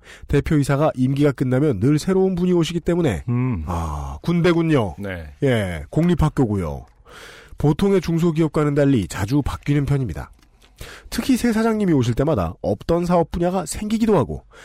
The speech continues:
Speaker 1: 인원도 들락날락하여 대통령인데요, 이건? <laughs> 마치 기관장이 자꾸 바뀌는 공공기관에 있는 느낌입니다.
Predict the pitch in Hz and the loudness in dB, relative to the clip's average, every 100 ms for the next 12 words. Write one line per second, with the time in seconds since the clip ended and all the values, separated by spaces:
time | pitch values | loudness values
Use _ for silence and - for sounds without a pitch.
0 | - - 113 139 170 240 226 220 214 208 | -16 -6 -2 0 0 0 2 2 2 0
1 | 196 147 69 - _ _ _ _ - - | 2 0 -2 -10 _ _ _ _ -10 -4
2 | 117 147 131 104 85 151 131 208 - - | 0 2 2 0 0 2 2 0 -4 -6
3 | 92 - - 170 - 175 - - - - | -6 -6 -4 -2 -2 -4 -6 -20 -20 -16
4 | - 110 113 - 226 - 123 160 180 220 | -4 -2 0 -2 -2 -2 2 2 2 0
5 | 254 175 - 170 170 180 110 - 120 123 | 0 -2 -2 -4 -4 -4 -4 -2 0 2
6 | 143 147 180 196 196 196 196 175 123 80 | 2 2 2 0 0 -2 -2 -2 -2 -4
7 | 67 | -6